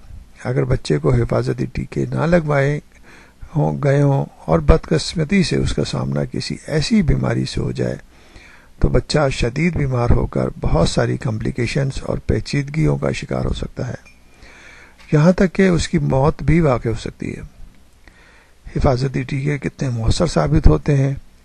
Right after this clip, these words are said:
इस हवाले से ये भी कहा जा सकता है कि ये बहुत मौसर हैं अगर बर वक्त लगा लिए जाए, लेकिन ये सौ फीसद मौसर नहीं है, यानी कि हंड्रेड परसेंट नहीं है।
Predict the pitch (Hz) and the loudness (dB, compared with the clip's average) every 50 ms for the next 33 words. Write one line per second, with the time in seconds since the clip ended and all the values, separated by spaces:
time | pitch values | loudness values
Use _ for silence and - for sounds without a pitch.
0 | _ _ _ - 175 143 - 147 143 143 139 147 151 143 127 147 147 135 135 151 | _ _ _ -4 -4 0 2 2 2 2 0 0 -4 -4 -4 -4 -4 -4 -4 -4
1 | 165 196 233 214 - 175 135 135 127 135 147 - 143 120 123 - - 131 127 127 | 0 -2 -2 0 2 2 2 2 2 0 -2 -2 -4 -6 -4 -4 -4 -2 -2 -2
2 | 127 135 - - - - - - - _ _ - - - 156 143 123 120 113 92 | -4 -4 -8 -16 -20 -20 -20 -20 -20 _ _ -20 -6 -2 0 2 2 2 0 2
3 | - 113 - 143 143 151 - - 113 113 113 104 104 - - - 120 113 123 104 | 0 2 6 6 6 6 4 2 -2 0 2 0 0 -2 -2 -4 -4 -4 -4 -6
4 | - 139 135 - - - - _ _ _ _ - _ - _ _ - - - - | -8 -10 -14 -16 -20 -20 -20 _ _ _ _ -20 _ -20 _ _ -20 -20 -20 -20
5 | - - - - 139 135 160 160 147 139 143 139 131 147 147 - - 139 131 123 | -20 -14 -4 -4 2 4 4 4 6 6 4 6 6 4 2 2 2 0 2 4
6 | 113 107 107 110 110 - 147 92 95 107 120 - - - - - - 120 123 127 | 4 2 2 0 -2 -2 -2 -4 -6 -6 -10 -12 -14 -14 -12 -10 -4 -2 -2 -2
7 | - - 151 147 143 143 - - - - - - - - - - - - - 143 | 0 0 0 0 0 -4 -8 -18 -20 -20 -20 -20 -20 -20 -20 -20 -16 -6 -2 0
8 | 139 131 - - - 147 147 156 156 139 - - - 151 151 139 - 170 143 170 | 0 0 0 0 2 2 2 2 0 -4 -8 -4 -2 0 0 2 2 2 2 0
9 | - 104 117 117 117 117 - - - 143 135 135 139 143 151 147 143 123 - 110 | -2 -6 -2 0 0 0 0 0 -2 -2 0 2 2 4 4 4 4 2 0 -4
10 | 113 120 117 117 123 131 143 135 123 117 127 131 139 170 170 - - 131 - - | -4 -4 -4 -4 -4 -2 -2 -2 -2 -2 -2 0 0 -2 -2 0 -2 -2 -2 0
11 | - 135 135 131 127 - - 120 139 147 143 135 113 - | -4 -4 -4 -6 -10 -6 -2 0 2 2 2 0 -2 -4